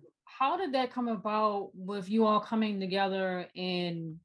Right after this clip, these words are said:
I guess, was it already created when you joined them, or was it something you all created together? And, like,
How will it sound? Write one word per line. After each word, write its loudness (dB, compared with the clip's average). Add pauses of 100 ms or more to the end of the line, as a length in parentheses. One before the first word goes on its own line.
(220)
I 0
guess, 4
was 4
it 6
already 8
created 4
when -2
you -2
joined 2
them, 2
or -2
was -4
it -12
something -4
you -2
all 2
created -4
together? 4
And, -2
like, -2